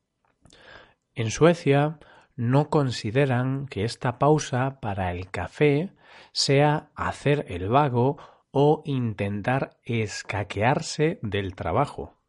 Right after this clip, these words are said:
sino que la fika es una forma de fortalecer relaciones con los compañeros de trabajo y mejorar el ambiente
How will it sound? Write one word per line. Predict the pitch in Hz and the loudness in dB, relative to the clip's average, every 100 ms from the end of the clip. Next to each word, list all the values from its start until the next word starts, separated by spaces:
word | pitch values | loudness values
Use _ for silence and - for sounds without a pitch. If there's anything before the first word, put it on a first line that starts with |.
| _ - - _ - | _ -20 -20 _ -16
sino | - - 110 110 107 | -12 -8 -4 0 0
que | 104 | -2
la | 95 95 | -4 -2
fika | - 170 131 131 151 _ - _ | -4 -4 -2 -2 -4 _ -20 _
es | - 147 - - | -4 -4 -4 -2
una | 170 170 | 2 2
forma | 135 - 143 123 127 | 0 2 4 4 0
de | - 104 123 156 | 0 0 0 0
fortalecer | - - 131 123 120 - 110 107 - 156 208 - | -6 -4 0 2 0 0 2 0 0 -2 -2 -6
relaciones | 127 101 104 92 87 80 - 160 147 131 139 139 - - - _ | -8 -6 -2 -2 -2 -6 0 2 2 2 0 -2 -8 -20 -20 _
con | 120 110 104 | -2 0 2
los | 101 98 - | 0 -2 -6
compañeros | - 90 90 92 127 170 180 - | -6 -4 -4 -2 0 0 -2 -6
de | 101 82 | -6 -4
trabajo | 78 - 95 165 - - - _ - - _ | -4 -4 0 0 -2 -12 -12 _ -20 -20 _
y | - 180 180 - | -2 0 0 -2
mejorar | 107 101 - 131 180 165 185 _ - | -4 -4 -2 2 4 2 -2 _ -10
el | 135 120 | -4 -2
ambiente | 110 98 113 131 135 139 139 143 | -2 -2 0 0 0 -2 -2 -4